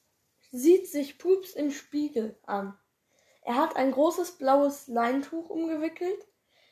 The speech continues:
das auf seinem K-, auf dem Ketchup als Blut klebt, und er hat sich ein paar Löcher reingeschnitten. Außerdem hat er seine Maske ge-, hat er sich eine Maske gebastelt.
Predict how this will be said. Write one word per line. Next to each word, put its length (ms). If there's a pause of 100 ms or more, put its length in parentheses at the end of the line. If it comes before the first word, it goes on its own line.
(500)
das 200 (180)
auf 200
seinem 460
K-, 80 (800)
auf 200
dem 160
Ketchup 440
als 260
Blut 300
klebt, 440 (300)
und 100
er 100
hat 140
sich 180
ein 120
paar 160
Löcher 380
reingeschnitten. 760 (520)
Außerdem 420
hat 160
er 140
seine 220
Maske 480
ge-, 120 (420)
hat 340
er 180
sich 220
eine 160
Maske 420
gebastelt. 600